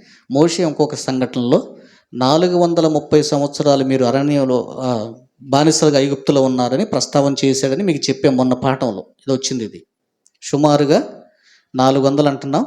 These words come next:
నాలుగు వందల ముప్పై సంవత్సరాలు. ఒకటి, అసలు సిసలైన మందిరం సొలొమోను కట్టాడు.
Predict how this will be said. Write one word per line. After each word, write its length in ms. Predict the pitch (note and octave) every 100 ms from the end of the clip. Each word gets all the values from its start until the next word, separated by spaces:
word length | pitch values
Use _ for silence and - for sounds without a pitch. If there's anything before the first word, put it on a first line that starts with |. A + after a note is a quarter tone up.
| - _ -
నాలుగు 280 | B2+ C3 C3
వందల 560 | B2+ A#2+ C#3+ B3+ E4+ - - _ _ B2
ముప్పై 380 | A#2+ - A#2+
సంవత్సరాలు. 760 | A#2 B2 A2 G#2 A2+ G#2 G2+ -
ఒకటి, 380 | C3+ C3+ C3 F2+ - _ _ _ _ _ _ _ _ _ _ _ _ _ _ _ _ _ _ _ _ _ _ _ _ _ _ -
అసలు 480 | A3+ C4 D#4+ E4 F4
సిసలైన 720 | E4 D#4 D#4 D#4 D#4 D4+ D4
మందిరం 600 | C4+ A#3+ A3 G#3+ G#3+ D#4
సొలొమోను 680 | - G#3 G#3 G#3+ G#3 F3 C4
కట్టాడు. 480 | F#3+ - C3 G#2+